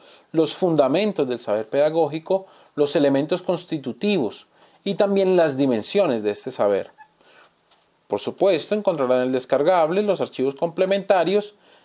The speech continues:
y las rúbricas necesarias para las, para el trabajo que se van a, que van a desarrollar aquí en las actividades más abajo. En la nu-, unidad número tres encontrarán pedagogías críticas.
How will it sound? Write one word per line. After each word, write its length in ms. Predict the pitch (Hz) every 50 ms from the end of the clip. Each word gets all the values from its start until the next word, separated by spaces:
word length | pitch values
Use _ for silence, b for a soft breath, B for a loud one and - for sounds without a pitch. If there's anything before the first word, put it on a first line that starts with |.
| b b
y 160 | b 220 233 208
las 220 | 214 208 180 151
rúbricas 640 | 180 208 202 175 160 175 170 - 208 220 214 - - b b b b b b -
necesarias 760 | 180 185 175 175 151 214 - 190 180 165 165 190 214 214 -
para 260 | - 165 156 147 143
las, 320 | 139 127 123 123 - - B B B B B B B -
para 180 | 156 147 143
el 100 | 147 139
trabajo 500 | 143 147 131 135 135 139 139 147 175 175
que 120 | - 170 143
se 100 | 143 127
van 180 | 117 120 131
a, 180 | 143 151 156 147
que 140 | - - 131
van 120 | 123 131
a 40 | 147
desarrollar 420 | 147 - 156 131 120 113 113 117
aquí 240 | 127 123 - - 135
en 80 | 127 139
las 140 | 143 143
actividades 540 | 143 123 - - 113 104 98 101 98 98 110
más 200 | 113 104 104 123
abajo. 440 | 123 131 151 185 190 180 - - - _ _ _ _ _ _ _ _ _ - _ - b b b b b b b b b b b b _ -
En 120 | 185 180
la 160 | 180 175 170
nu-, 320 | 170 175 175 175 185 - - -
unidad 300 | 185 185 180 185 196 214
número 280 | 220 247 240 226 214 165
tres 380 | - 147 139 139 143 - - _ b b b b b b b
encontrarán 720 | 208 214 - 214 214 185 196 190 180 175 175 180 180 -
pedagogías 840 | - 175 160 156 143 127 120 117 - - 147 131 131 135 131 - - -
críticas. 680 | - 107 104 95 - - - - - - - - -